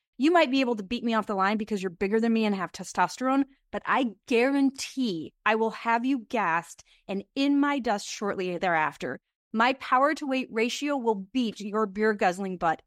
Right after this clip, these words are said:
every single time. These are all examples of things that still happen in twenty twenty-four, and don't even get me started with all of the stories that happen to women when they leave for and come back from maternity leave.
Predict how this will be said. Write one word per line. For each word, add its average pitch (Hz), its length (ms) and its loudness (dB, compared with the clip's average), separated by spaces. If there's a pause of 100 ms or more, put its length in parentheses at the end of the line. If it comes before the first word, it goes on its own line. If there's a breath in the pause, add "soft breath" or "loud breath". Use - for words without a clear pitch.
(120)
every 214 480 -2 (120)
single 180 640 -2 (220)
time. 160 520 -6 (880)
These 311 180 2
are 359 220 2
all 277 200 6
examples 233 440 0
of 220 120 -4
things 208 260 -2
that 247 160 2
still 262 300 2
happen 214 380 -4
in 196 140 -2
twenty 190 240 -4
twenty-four, 165 640 -8
and 226 200 0
don't 254 220 4
even 285 240 4
get 220 180 0
me 208 120 -4
started 196 480 0
with 185 180 -6
all 208 180 2
of 214 60 -4
the 220 100 -4
stories 190 360 -4
that - 160 -4
happen 208 300 -2
to 202 100 -6
women 185 340 -4
when 180 120 -2
they 175 120 -4
leave 202 260 -2
for 180 280 0
and 170 180 -2
come 190 180 -2
back 165 260 -2
from 170 220 -8
maternity 151 500 -8
leave. - 380 -10